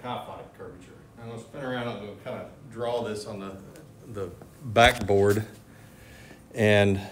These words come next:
we'll talk about how we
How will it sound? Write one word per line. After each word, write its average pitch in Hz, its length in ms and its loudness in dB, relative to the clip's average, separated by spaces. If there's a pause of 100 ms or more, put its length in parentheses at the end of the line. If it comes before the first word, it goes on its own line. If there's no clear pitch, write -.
(220)
we'll 101 160 -6
talk 110 320 4
about 101 520 6 (3250)
how 113 180 2
we 101 400 4